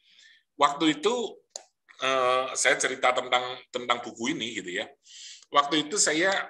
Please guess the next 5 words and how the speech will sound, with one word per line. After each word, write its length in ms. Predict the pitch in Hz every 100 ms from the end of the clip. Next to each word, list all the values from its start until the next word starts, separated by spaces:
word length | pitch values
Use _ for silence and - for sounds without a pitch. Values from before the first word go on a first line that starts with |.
| _ _ 147
memu-, 640 | 151 147 147 147 147 147
memiliki 480 | 143 147 139 139 156
pemikiran 560 | 156 147 139 139 147 127
gini, 240 | 98 95 _ _ _ - - - _ - _ _ _
saya 320 | - 123 139